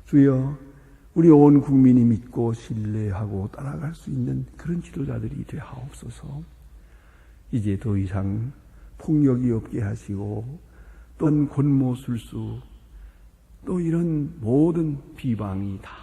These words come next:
멈춰지고, 밝고 깨끗한 미래를 창출하게 하여 주시옵소서. 자비하신 주여,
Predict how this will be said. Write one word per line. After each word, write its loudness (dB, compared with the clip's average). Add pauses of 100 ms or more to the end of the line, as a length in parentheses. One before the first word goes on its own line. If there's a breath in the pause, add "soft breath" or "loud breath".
(180)
멈춰지고, -10 (260)
밝고 -6
깨끗한 -8 (340 loud breath)
미래를 -6 (460 soft breath)
창출하게 -10
하여 -10
주시옵소서. -20 (1600 soft breath)
자비하신 -8
주여, -4